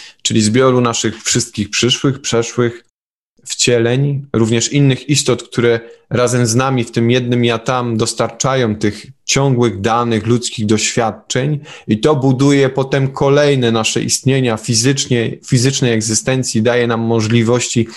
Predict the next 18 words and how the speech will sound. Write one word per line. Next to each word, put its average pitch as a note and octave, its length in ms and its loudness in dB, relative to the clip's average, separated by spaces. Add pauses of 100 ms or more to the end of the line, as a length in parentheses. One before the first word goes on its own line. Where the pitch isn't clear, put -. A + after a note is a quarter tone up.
(140)
do C3 120 2
większego C#3+ 520 2
rozwoju, C3 640 2 (240)
ażeby A#2 360 -2
właśnie B2 340 -2
to A#2 140 0
życie A#2 380 0
zakosztować A#2 720 -2
w - 100 -18
pełni B2 320 0
i A2+ 60 4
zrozumieć, B2 560 2
czym D#3+ 220 0
jest A#2+ 200 0
to G#2 80 -2
nasze G#2+ 260 -2
ludzkie A#2 380 0
życie A2 380 0